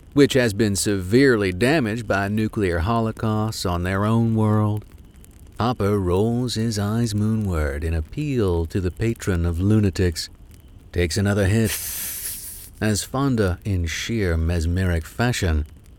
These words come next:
moves around the campfire closer to the raptured Nicholson. And the secret government,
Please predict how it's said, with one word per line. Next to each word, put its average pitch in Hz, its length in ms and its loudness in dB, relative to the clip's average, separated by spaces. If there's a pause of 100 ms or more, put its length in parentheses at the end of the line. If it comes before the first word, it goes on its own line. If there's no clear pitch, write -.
moves 101 460 2
around 104 340 4
the 104 80 0
campfire 98 760 0
closer 98 560 -2
to - 100 -6
the 78 140 -2
raptured 80 520 -2
Nicholson. 90 540 -2 (1000)
And 120 180 2
the 92 100 0
secret 87 520 0
government, 78 500 -4